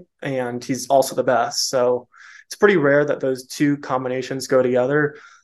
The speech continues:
I was talking to some friends, and a lot of us were not equating him, 'cause he's not there yet, but to a person like Tim Duncan just carries himself at such a high, humble way, but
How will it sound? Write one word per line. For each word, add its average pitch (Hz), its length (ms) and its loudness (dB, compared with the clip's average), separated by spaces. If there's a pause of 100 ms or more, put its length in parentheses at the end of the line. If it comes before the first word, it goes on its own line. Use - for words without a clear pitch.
(120)
I 143 100 2
was 143 120 4
talking 151 360 2
to 156 100 -6
some 143 180 -6
friends, 120 540 -4
and 127 120 -4
a 127 60 0
lot 139 200 2
of 139 100 -2
us 135 340 -2
were 123 400 -2 (300)
not 254 160 6
equating 151 480 2
him, 123 260 -4
'cause 120 140 -8
he's 123 140 -6
not 131 200 0
there 127 160 4
yet, 117 460 -2
but 120 240 -2
to 127 100 -14 (300)
a 139 160 2 (280)
person 160 300 2
like 127 240 -2
Tim 131 180 -2
Duncan 123 440 -6
just 147 180 0
carries 156 280 6
himself 139 340 0
at - 100 -4
such 143 160 -4
a 156 80 0
high, 120 560 -2 (520)
humble 170 640 6
way, 131 300 2
but 143 240 -4